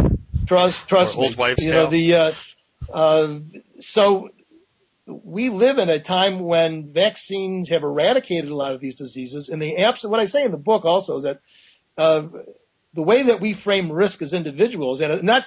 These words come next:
Speaker 1: just individuals, but as, as a, uh, as a, a culture, um, is initially by, um, you know, uh, taking the absence of anything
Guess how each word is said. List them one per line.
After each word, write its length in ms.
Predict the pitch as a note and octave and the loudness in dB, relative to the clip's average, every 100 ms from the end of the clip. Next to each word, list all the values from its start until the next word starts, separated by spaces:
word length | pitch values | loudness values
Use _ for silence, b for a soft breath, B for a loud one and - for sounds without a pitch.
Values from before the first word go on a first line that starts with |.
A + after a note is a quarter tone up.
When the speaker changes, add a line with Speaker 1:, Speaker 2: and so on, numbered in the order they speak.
| E3+ | -2
Speaker 1:
just 160 | G3+ A3+ | -4 -4
individuals, 540 | E3 D#3+ C4+ E3+ C3+ | -4 -4 -4 -4 -4
but 140 | C3 D3+ | -2 -2
as, 180 | C#3+ - | -4 -6
as 140 | D3 D#3 | -8 -4
a, 240 | C#3+ C#3 | -6 -4
uh, 160 | C3+ C#3 - - - | -6 -6 -12 -20 -12
as 220 | C#3+ C#3 | -10 -6
a, 220 | C3+ C#3 - B2+ | -6 -6 -12 -18
a 80 | |
culture, 560 | - G3 B3+ - G#2+ - _ b b b b _ - | -4 2 2 0 -12 -14 _ b b b b _ -4
um, 580 | D3+ D#3+ D#3+ D#3 D#3 D3+ _ _ _ _ _ _ _ _ F3 | 2 4 2 0 -8 -12 _ _ _ _ _ _ _ _ -4
is 300 | F3 E3+ E3 | -2 -2 -2
initially 540 | E3+ A#3 A#3+ G#3+ G3 | 2 2 2 0 2
by, 580 | E3 F3 E3+ E3+ E3 F3 _ _ D#3+ | 2 4 4 4 0 -8 _ _ -6
um, 480 | E3 D3+ D3+ D3 E3+ _ _ _ _ _ _ _ _ _ _ _ _ _ | -4 -2 -2 -6 -12 _ _ _ _ _ _ _ _ _ _ _ _ _
you 100 | F#3 | -4
know, 140 | E3 D#3 | -2 0
uh, 380 | E3 D3 C#3+ C#3+ C3+ - | 0 2 0 -2 -12 0
taking 480 | A3+ B3+ A3+ G3+ F#3 _ _ _ _ _ _ _ _ | 0 2 0 -2 -6 _ _ _ _ _ _ _ _
the 260 | D3+ D#3 E3 | -4 -2 2
absence 500 | G3+ B3 B3 F#3+ F#3 | 4 2 -2 -6 -6
of 100 | F3 | -4
anything 720 | D#3+ D#3 D3+ D#3+ C#3+ C3+ | -6 -6 -8 -6 -6 -8